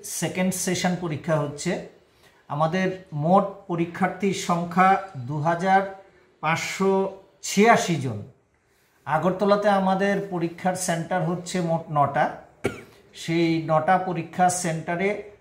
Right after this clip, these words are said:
আমাদের সাতটা সাবজেক্টে এসটি পিজিটি পরীক্ষা হচ্ছে। এই সাতটা subject হচ্ছে ইংরেজি,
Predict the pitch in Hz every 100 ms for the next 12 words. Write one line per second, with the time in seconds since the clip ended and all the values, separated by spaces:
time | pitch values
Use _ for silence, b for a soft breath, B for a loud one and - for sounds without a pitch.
0 | b b 143 160 170 170 - - 165 -
1 | - - - 214 214 - 175 147 175 175
2 | - 214 247 - 175 - 170 160 151 175
3 | 208 175 143 139 123 98 - - - -
4 | - B B B B - 170 196 226 -
5 | - - 160 156 - - 196 202 - 170
6 | 143 180 180 190 190 - 196 196 202 202
7 | - _ _ _ _ _ - 170 180 180
8 | 185 160 190 233